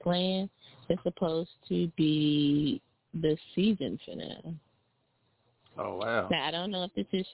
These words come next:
Speaker 1: I don't know if this is true because I did not see the ending, but I know originally, um, that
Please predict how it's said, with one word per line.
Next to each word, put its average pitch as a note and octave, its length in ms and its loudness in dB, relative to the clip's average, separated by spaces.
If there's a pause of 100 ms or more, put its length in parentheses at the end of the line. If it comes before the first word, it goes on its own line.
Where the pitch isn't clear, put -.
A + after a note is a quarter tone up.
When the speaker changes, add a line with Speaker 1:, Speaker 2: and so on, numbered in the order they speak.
(180)
Speaker 1:
I F3 200 2
don't G#3 180 -6
know G3+ 160 -4
if G3+ 80 -10
this G3+ 180 -6
is G#3 160 -2 (460)
true A#3 360 2 (460)
because E3 280 -2
I D#3+ 140 -6
did F3 140 -10
not D#3+ 220 -10 (100)
see F3 120 -6
the D#3 240 -4
ending, D3+ 800 -8
but E3+ 340 2 (2500)
I F#3 120 2
know E3+ 380 -4
originally, F3+ 880 -2 (220)
um, D#3 640 -4 (440)
that E3 560 -2